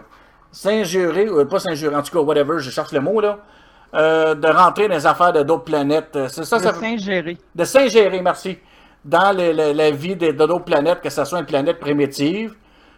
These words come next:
Speaker 1: mais une planète qui est, un, deux planètes qui ont la même technologie que la Fédération, qui sont en guerre. La Fédération n'a pas le droit de s'interposer là-dedans.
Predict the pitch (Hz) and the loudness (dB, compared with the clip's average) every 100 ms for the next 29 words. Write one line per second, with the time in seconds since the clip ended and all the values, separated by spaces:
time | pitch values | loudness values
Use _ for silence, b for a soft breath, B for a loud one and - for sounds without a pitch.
0 | b 143 185 180 143 180 165 190 185 - | b 0 2 2 2 2 4 4 4 0
1 | 151 156 160 156 151 135 202 202 185 156 | -4 -2 0 0 0 4 2 4 0 2
2 | 165 185 185 185 135 160 143 135 131 131 | 4 4 2 -6 -4 -4 -4 -4 -4 -2
3 | 123 170 196 190 175 160 151 151 185 151 | 0 0 0 -4 -2 0 0 0 -4 -2
4 | 156 147 135 190 165 151 151 139 131 131 | 0 2 0 -4 -6 -4 0 0 2 2
5 | 143 220 214 - b b b b b 127 | 4 2 0 -6 b b b b b -6
6 | 123 160 165 156 170 170 160 139 143 135 | -2 0 2 2 0 0 0 0 0 2
7 | 151 143 127 135 117 131 - 131 123 147 | 2 2 0 -4 -4 -4 -4 -6 -2 -2
8 | 139 127 120 135 180 | 0 -2 0 0 0